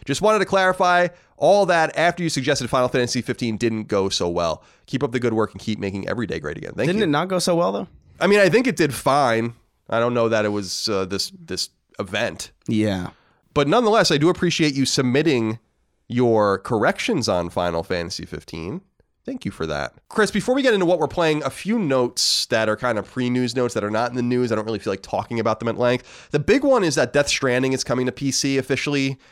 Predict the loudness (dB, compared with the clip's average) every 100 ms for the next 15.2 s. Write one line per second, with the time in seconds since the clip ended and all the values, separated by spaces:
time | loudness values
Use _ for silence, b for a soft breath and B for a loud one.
0 | b b -2 0 0 0 0 2 0 0
1 | -2 -2 -2 0 -2 -4 -4 -4 -2 0
2 | 0 -2 b b b b -2 -2 0 0
3 | 2 2 2 0 -2 -4 -10 -10 -2 2
4 | 2 2 0 0 0 0 0 0 0 -2
5 | -4 -4 -4 -4 -4 -8 -10 -12 _ _
6 | _ _ -2 2 2 2 2 -2 -4 0
7 | 2 2 4 4 4 4 2 0 0 0
8 | 2 2 2 0 0 0 0 0 -2 -4
9 | -4 -2 -4 -4 -6 -6 -4 -2 0 0
10 | 0 0 0 0 -2 -2 B B 0 4
11 | 4 4 2 0 -2 0 2 2 2 2
12 | 2 2 2 2 4 4 2 2 2 2
13 | 2 0 0 -2 -2 -2 -2 -2 -2 0
14 | 0 -2 -2 -2 0 0 0 -2 0 0
15 | 0